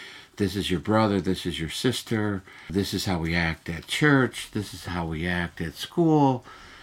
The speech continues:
this is how we act at the dinner table, and when you did right, you were rewarded, and when you did wrong, you were punished. And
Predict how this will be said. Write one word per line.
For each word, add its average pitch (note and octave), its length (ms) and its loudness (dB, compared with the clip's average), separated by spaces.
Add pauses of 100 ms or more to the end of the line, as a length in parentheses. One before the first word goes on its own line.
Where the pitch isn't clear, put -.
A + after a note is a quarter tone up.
(180)
this G2+ 180 -2
is F#2 120 -4
how F2+ 120 0
we F2+ 140 2
act F#2 280 0
at E2 140 -8
the D#2+ 80 -8
dinner E3 280 4
table, B2+ 840 4
and F#2 680 2 (160)
when F#2 300 4
you F2 140 0
did D#2 360 0
right, G#2+ 480 2
you F#2+ 160 0
were E2+ 120 0
rewarded, F2 640 0
and E2+ 320 -4
when F2 180 -2
you E2 140 -4
did E2 240 -6
wrong, G2 420 2
you D#2 100 -4
were D#2 120 -6
punished. C#3 580 -4 (640)
And F2 720 -2